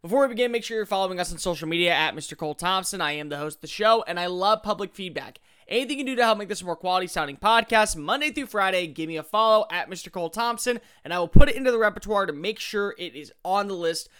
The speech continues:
to get through. Secondly, Locked On Aggies. Locked On Aggies is your number one source for all things twelfth May related content found here on L O P. You can always subscribe on iTunes, listen on Spotify, and if you can't do any of that, listen live every single day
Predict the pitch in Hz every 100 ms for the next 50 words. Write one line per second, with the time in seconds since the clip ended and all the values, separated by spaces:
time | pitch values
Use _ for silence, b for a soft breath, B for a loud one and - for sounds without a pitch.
0 | b - 165 170 - 101 - _ - 254
1 | 233 160 - _ _ 185 208 208 190 180
2 | 160 151 - - - - _ - 214 240
3 | 247 226 226 220 202 208 202 208 196 202
4 | 202 180 - 175 196 190 180 - 180 180
5 | 175 165 151 139 - 190 202 214 185 156
6 | 147 156 151 147 143 147 143 190 226 220
7 | - _ 143 196 220 185 - 175 240 233
8 | 214 208 202 220 190 180 175 170 156 190
9 | 190 185 190 185 151 - 156 147 151 151
10 | 151 196 165 160 156 156 151 180 180 -
11 | 170 160 214 269 254